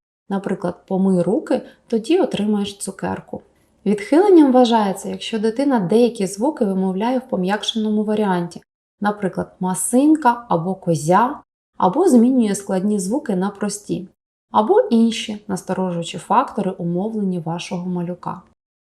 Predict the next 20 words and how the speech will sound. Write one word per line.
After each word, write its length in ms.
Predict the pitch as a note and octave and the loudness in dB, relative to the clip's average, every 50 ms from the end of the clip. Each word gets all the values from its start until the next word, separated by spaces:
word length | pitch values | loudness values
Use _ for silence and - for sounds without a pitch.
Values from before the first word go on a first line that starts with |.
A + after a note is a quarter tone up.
| _ _ | _ _
Батькам 440 | G3 G3+ G#3 - - E4+ G4+ G#4+ D4+ | -6 -6 -6 -2 0 2 2 4 6
варто 320 | B3 B3 B3+ B3 - B3+ | 6 6 4 4 2 2
занепокоїтися, 960 | A#3+ A#3+ A3 A3+ A3+ A3 - A3 - - C4+ D4+ D#4 D4 D4+ G3+ F3 - - F#3+ | 2 2 0 0 -2 -2 -6 -10 -2 0 2 2 2 0 -2 -6 -8 -8 -8 -10
якщо 240 | F3+ - - B3+ | -10 -6 -4 0
дитина 360 | B3 B3 B3 B3 C#4+ D4 C#4 A#3 | 0 0 0 0 0 0 0 0
говорить 540 | F#3 F#3+ F#3+ F3+ A3 C4 C4+ B3 A3 - | -2 -2 -4 -2 -2 -2 -2 -2 -4 -6
про 120 | - - F#3+ | -6 -6 -6
себе 300 | - - B3 B3+ A#3+ A3 | -4 0 0 2 2 0
в 60 | G#3+ | -2
третій 420 | - - - G#3 G#3+ G#3+ A3+ A3 G#3+ | -4 -4 -2 -2 -2 -2 -4 -4 -4
особі, 460 | G#3+ G#3+ - - F3 D#3+ D3+ - - - _ _ _ _ _ _ _ _ _ _ _ | -6 -6 -4 -2 -2 -2 -2 -6 -12 -14 _ _ _ _ _ _ _ _ _ _ _
не 200 | F#3+ F3+ G3 A3 | 0 2 4 4
намагається 640 | B3 C#4 C4+ C4 C4 A#3+ B3 B3+ B3 A#3+ A#3+ - A3+ | 4 4 4 2 0 0 2 2 2 2 0 -2 -2
імітувати 640 | G#3+ G#3 G#3 G#3 - G3 F3+ F#3+ G#3 A#3+ B3 B3 G3+ | -2 -2 -2 -4 -4 -4 -2 0 0 0 2 2 0
незнайомі 600 | F#3+ F#3+ F3+ F#3+ F#3+ F3+ E3+ G#3 A#3+ A#3+ A#3 G#3 | 0 0 0 0 -2 -2 0 0 2 2 2 2
для 120 | G3 G3 | 0 -2
неї 240 | F#3 F#3+ G3+ G3 F#3+ | -2 -2 -2 -4 -4
слова 440 | G3 - G3 F#3+ F3 G3+ A3+ B3+ - | -6 -6 -6 -4 -2 -2 -2 -2 -2
і 20 | A3 | -6
словосполучення, 1000 | - - G#3+ G#3 G#3 G3+ - - - A3 G#3 G#3 G3 F3+ - - F#3+ F#3+ F#3+ F#3+ | -8 -8 -6 -6 -6 -8 -10 -6 -6 -4 -4 -4 -4 -6 -6 -8 -8 -8 -8 -10